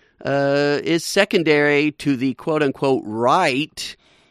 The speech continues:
of this same-sex couple to have photographs of their wedding.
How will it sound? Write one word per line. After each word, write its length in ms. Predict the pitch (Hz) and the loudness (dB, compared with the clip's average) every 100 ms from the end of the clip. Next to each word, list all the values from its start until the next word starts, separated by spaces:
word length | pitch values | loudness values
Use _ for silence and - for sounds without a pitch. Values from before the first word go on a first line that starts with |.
| _ | _
of 800 | - 131 131 131 131 127 113 95 | 0 2 4 4 2 0 -4 -10
this 400 | 113 127 127 - - | -4 -2 -2 -6 -14
same-sex 680 | 117 139 135 131 - 123 - | -6 -2 0 0 -2 -2 -4
couple 380 | - 131 - 135 | -4 -2 -2 -4
to 160 | 127 | -4
have 500 | 104 123 120 120 117 _ _ _ _ _ | -2 -2 0 -2 -6 _ _ _ _ _
photographs 760 | - 160 165 117 123 123 - | -4 0 2 2 0 0 -2
of 120 | 127 | -4
their 120 | 131 139 | 0 0
wedding. 420 | 190 196 92 | 0 -2 -4